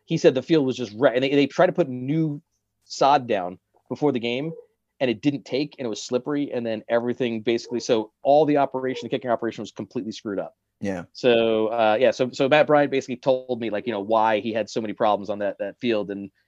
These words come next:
Speaker 1: and that's why he said also why Akers missed as well. Same thing. He goes, "These guys said they couldn't kick on that grass."
Speaker 2: Yeah. Well, I, I, I guess that makes sense. Uh,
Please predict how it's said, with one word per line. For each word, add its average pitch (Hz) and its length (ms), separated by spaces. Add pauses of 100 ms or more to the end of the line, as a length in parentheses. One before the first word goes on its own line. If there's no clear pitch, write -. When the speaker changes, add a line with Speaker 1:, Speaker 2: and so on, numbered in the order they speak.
(120)
Speaker 1:
and 127 180
that's 131 160
why 127 140
he 120 60
said 120 200
also 107 640 (140)
why 131 360
Akers 135 320
missed 98 300
as 104 100 (240)
well. 107 300 (180)
Same 131 240
thing. 104 240
He 110 60
goes, 92 120
"These 107 140
guys 113 160
said 107 140 (300)
they 120 80
couldn't 139 300
kick 131 180
on 110 80
that 101 120
grass." 90 340 (120)
Speaker 2:
Yeah. 117 180 (320)
Well, 220 160
I, 262 140
I, - 280
I - 20
guess 226 220
that 156 120
makes 123 200
sense. 107 280
Uh, 98 300